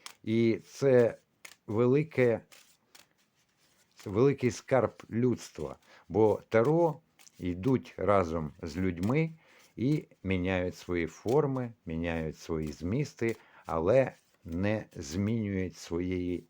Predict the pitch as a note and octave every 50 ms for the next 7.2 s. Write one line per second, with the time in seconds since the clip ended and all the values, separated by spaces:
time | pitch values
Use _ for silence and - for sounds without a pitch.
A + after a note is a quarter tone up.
0 | _ _ - - - - - A2 F#2+ - - - C2+ B1+ - - - - - _
1 | - G2 G2+ G#2 G#2 F#2+ - - - - G2 G2 F2+ F2 F#2+ F#2 E2+ D#2+ - -
2 | E2 F2+ F#2 E2 - F#2 F2+ - - - - F2 E2 E2 E2 E2 D#2+ D#2 D#2 -
3 | D#2+ D#2 D#2+ E2+ E2 F2 E2+ - - - E2+ D#2+ E2+ F2 D#2 F2 G2 - - F3
4 | E3+ E3 E3 D#3+ D3+ C#3+ C3+ A#2+ G2+ F#2+ F#2 E2 F2 F#2 F#2+ G2+ F2+ D#2 G#2 F2+
5 | E2+ G2+ G#2+ G#2+ B2+ B2 G#2+ - - F2 F2 F2 F2 E2 - - E2 - - F2
6 | E2+ F2 E2 F#2 F#2+ G2+ G2+ G2+ G#2 A2+ A2+ A2 G#2+ F#2 F2 E2 D#2+ D2+ D2+ D#2+
7 | - - E2+ D#2